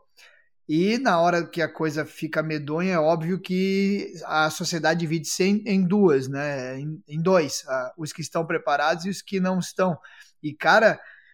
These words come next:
me conta se tu teve algum feedback disso, que eu não sei, eu sei que a tua comunidade, tu tem os teus amigos, as pessoas afins, né, ao teu redor, é, mas eu, por conta do, até do,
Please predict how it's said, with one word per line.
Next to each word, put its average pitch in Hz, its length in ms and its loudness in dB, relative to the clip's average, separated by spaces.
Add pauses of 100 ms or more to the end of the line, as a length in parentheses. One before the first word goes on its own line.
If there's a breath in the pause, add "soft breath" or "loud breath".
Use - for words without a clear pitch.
(200 loud breath)
me 156 140 0
conta 196 280 2
se 190 80 -6
tu 202 100 -8
teve 202 220 4
algum 202 220 4
feedback 175 640 0
disso, 180 340 -2
que - 80 -6
eu 190 60 0
não 220 100 0
sei, 214 240 2
eu 185 60 4
sei 185 180 0
que 190 60 0
a 180 60 2
tua 175 280 2
comunidade, 160 560 0
tu 147 120 -8
tem 160 120 0
os - 80 -4
teus 165 220 0
amigos, 160 440 2
as 147 160 -6
pessoas 156 560 -4
afins, 175 480 -2
né, 156 80 -4
ao 151 100 -4
teu 151 120 -4
redor, 151 480 0 (580 loud breath)
é, 151 240 0
mas 147 240 -2
eu, 185 100 2
por 180 200 0
conta 175 320 0
do, 151 500 0 (200)
até 180 220 0
do, 156 520 -2